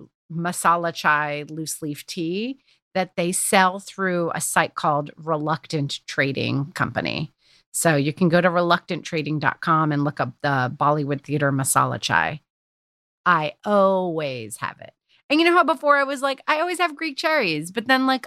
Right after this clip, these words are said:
I'll forget for a little while. And then I'm like, "Oh," I buy them again. And then for a few months, I'll have them consistently and then I'll fall off. This chai tea, I literally always have. Like, always.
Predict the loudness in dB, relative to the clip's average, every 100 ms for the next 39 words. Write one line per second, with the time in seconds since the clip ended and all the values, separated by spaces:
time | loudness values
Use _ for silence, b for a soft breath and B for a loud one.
0 | 0 2 2 0 -2 -6 -2 -2 0 0
1 | 2 2 2 2 2 2 2 2 0 0
2 | 4 4 4 -2 _ _ _ _ -10 -8
3 | -8 -12 -20 _ -4 -2 0 -2 0 2
4 | 2 0 -2 -2 -2 -2 -2 -2 0 2
5 | 2 2 0 0 -4 -4 -6 -6 -2 0
6 | 2 2 2 2 2 2 4 2 2 -8
7 | _ _ _ -8 -2 0 0 -6 -2 2
8 | 2 2 -4 -6 -4 -6 -8 -12 _ _
9 | _ -8 -6 -2 0 2 0 0 -2 -4
10 | -4 -6 -12 -14 -18 _ _ _ _ -14
11 | -12 -4 -4 -4 -10 -12